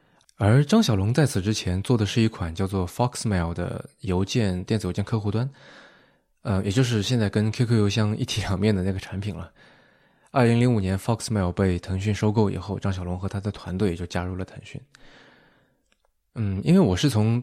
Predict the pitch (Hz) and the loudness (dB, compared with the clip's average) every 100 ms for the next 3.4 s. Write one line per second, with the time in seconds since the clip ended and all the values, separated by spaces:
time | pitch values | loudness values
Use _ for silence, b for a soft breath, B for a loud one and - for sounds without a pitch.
0 | - 185 127 82 - 98 101 87 92 98 | 0 0 2 0 0 0 0 -2 -4 -4
1 | 107 95 90 90 90 - - - - 160 | -4 -6 -4 -6 -6 -12 -14 -12 -6 -6
2 | - - - - 107 110 98 98 196 175 | -6 -14 -12 -4 -4 0 2 4 4 4
3 | 101 85 87 92 | 2 -2 -6 -8